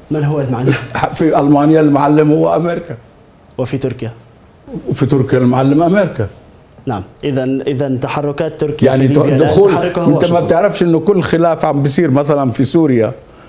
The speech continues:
Speaker 2: داخليا، الطرف اللي في، اللي فيه بيلجأ ل-،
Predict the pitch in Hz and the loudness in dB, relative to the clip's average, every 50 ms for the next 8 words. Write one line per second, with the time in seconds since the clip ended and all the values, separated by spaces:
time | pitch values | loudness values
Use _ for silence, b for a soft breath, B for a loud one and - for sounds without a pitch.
0 | B B B B B 127 117 - - - - - - 117 139 143 139 - 156 151 | B B B B B -20 -20 -20 -20 -20 -18 -8 -2 0 0 0 0 0 0 2
1 | 151 156 151 143 143 160 185 185 180 - - - - - - - - - - - | 2 2 2 2 2 2 0 0 -2 -4 -10 -20 -20 -20 -20 -20 -20 -20 -16 -6
2 | - 143 113 - - 170 170 151 135 156 147 143 147 147 123 - 196 175 143 139 | -6 -6 -4 0 0 0 0 2 0 0 0 2 2 2 0 0 0 0 2 2
3 | 156 143 131 135 156 151 139 143 143 139 139 - 156 170 175 180 180 170 165 185 | 2 2 2 2 2 2 2 2 2 0 2 0 0 2 2 2 2 2 2 2
4 | 185 175 180 175 | 0 0 -2 -2